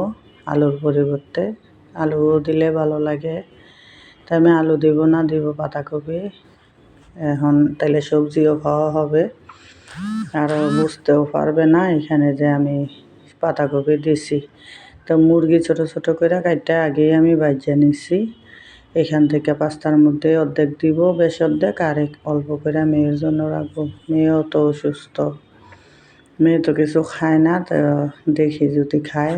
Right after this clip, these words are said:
একটুখানি ওর জন্য রাখছি, রাখবো। আর এখানে দিব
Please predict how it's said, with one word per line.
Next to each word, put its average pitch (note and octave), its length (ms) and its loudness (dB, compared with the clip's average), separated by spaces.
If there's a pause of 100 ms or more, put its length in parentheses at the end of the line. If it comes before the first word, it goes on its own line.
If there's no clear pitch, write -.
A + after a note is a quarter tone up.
একটুখানি D3 540 -2
ওর D3+ 220 0
জন্য D3 260 2 (160)
রাখছি, D3 460 -6 (1300)
রাখবো। D3+ 440 -2 (320)
আর D3 160 -4 (260)
এখানে C#3+ 480 -4
দিব D3+ 220 0